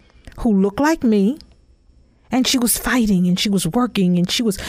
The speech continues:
doing everything she could for her child, and he was getting better and he was doing amazing things. And I thought, "Okay,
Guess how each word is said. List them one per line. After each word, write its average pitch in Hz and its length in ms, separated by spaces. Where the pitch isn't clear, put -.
doing 233 320
everything 262 440
she 226 180
could 247 340
for 220 120
her 202 120
child, 214 520
and 180 100
he - 320
was 233 200
getting 247 420
better 220 240
and 220 120
he 254 80
was 214 200
doing 269 320
amazing 226 480
things. 226 280
And 220 100
I 220 100
thought, 226 260
"Okay, 269 260